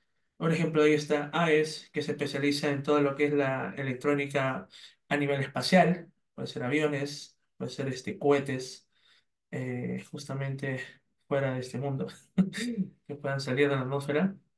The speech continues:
Se especializan en todo lo que es ese tema, o se investiga, o se ahonda más en ese, de esos temas. Luego está comsoc, que se especializa en las conexiones o en las redes que pueda haber en cualquier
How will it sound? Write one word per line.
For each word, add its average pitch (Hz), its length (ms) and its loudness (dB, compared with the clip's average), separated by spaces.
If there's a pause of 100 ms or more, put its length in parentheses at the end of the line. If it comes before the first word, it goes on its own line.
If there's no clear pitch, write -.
(260)
Se - 160 2
especializan 156 600 2
en 143 340 -2
todo 202 300 8
lo 165 180 6
que 160 80 0
es 160 100 0
ese 151 180 0
tema, 160 360 2 (240)
o 156 100 0
se 156 120 0
investiga, 160 720 6
o 147 100 -6
se - 140 0
ahonda 156 260 4
más 151 460 0
en 139 140 -8
ese, - 240 -8
de 135 220 -4
esos 139 220 -4
temas. - 420 -8 (520)
Luego 151 140 6
está 143 200 -2
comsoc, 139 600 0 (260)
que 151 120 -2
se 147 120 -2
especializa 143 440 0
en 147 80 0
las 139 140 -4
conexiones 143 760 0
o 147 80 -2
en 135 100 0
las 127 200 -4
redes 151 460 0 (360)
que 147 140 0
pueda 156 300 4
haber 151 420 6
en 135 320 -4
cualquier 143 640 2